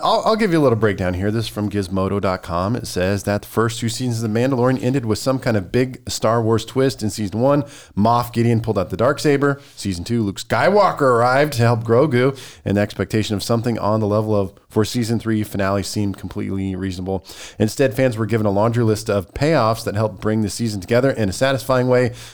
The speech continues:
which worked but also felt maybe a little too straightforward for a show that has arrived, has thrived on exciting surprises. Chapter twenty-four, The Mandalorian, A K A the eighth and final episode of season three, is called The Return, which is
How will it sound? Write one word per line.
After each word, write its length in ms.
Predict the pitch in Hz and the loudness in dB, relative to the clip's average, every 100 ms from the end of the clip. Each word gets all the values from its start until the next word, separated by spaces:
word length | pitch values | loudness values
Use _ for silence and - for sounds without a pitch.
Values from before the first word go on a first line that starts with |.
| - | 0
which 220 | 143 156 | 0 2
worked 240 | 151 156 135 | 0 0 0
but 100 | 127 | 2
also 280 | 120 123 117 | 2 0 -2
felt 200 | 123 113 | 0 0
maybe 300 | 110 156 147 | 0 0 0
a 40 | |
little 180 | 143 139 | -2 -6
too 140 | - | -8
straightforward 580 | 147 156 131 110 175 139 | -4 -2 -4 0 2 2
for 100 | 107 | 0
a 20 | 110 | -2
show 220 | 123 107 | 2 2
that 100 | 101 | 2
has 120 | 98 | -2
arrived, 420 | 101 107 117 113 117 - - | 0 2 2 0 -4 -18 -10
has 140 | - 104 | -2 -2
thrived 420 | - 117 135 110 | 0 2 2 2
on 120 | 95 | -2
exciting 640 | 98 - 101 107 120 127 | -4 -6 -4 0 2 2
surprises. 800 | 117 123 113 110 113 113 117 110 - - - - | 2 -2 0 2 4 4 2 0 -2 -16 -18 -4
Chapter 560 | - 127 127 - 127 | 2 2 2 0 0
twenty-four, 640 | 117 127 120 113 107 85 78 | 0 0 2 0 0 -2 -2
The 80 | |
Mandalorian, 440 | 95 104 104 98 95 | -2 0 0 -2 0
A 60 | 131 | -2
K 180 | 135 123 | 0 0
A 40 | |
the 120 | 104 127 | 2 2
eighth 220 | 151 - | 0 2
and 160 | 131 | 0
final 260 | 113 143 123 | 2 0 2
episode 320 | 139 - 139 | 0 0 0
of 80 | 110 | 0
season 320 | - 151 139 | -2 -2 -2
three, 180 | 117 151 | 0 0
is 100 | 139 | 0
called 240 | 120 120 | 0 0
The 160 | 104 107 | 2 2
Return, 580 | 113 127 - 147 151 135 | 2 0 2 2 4 4
which 220 | 143 143 | 2 2
is 260 | 151 147 | 2 2